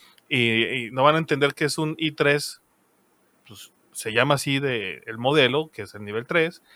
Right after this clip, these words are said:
y lo estamos comparando contra este de A M D, que equivale. Entonces, si gustan y es algo que les quedó duda y quieren que sigamos a fondo, pues,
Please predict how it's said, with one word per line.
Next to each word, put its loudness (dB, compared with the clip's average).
y -8
lo -2
estamos -2
comparando -4
contra -6
este -6
de -6
A -10
M -6
D, -6
que -8
equivale. -10
Entonces, -4
si 0
gustan 8
y 6
es 6
algo 10
que 4
les 4
quedó 4
duda 4
y 4
quieren 4
que 2
sigamos 4
a 4
fondo, 6
pues, 2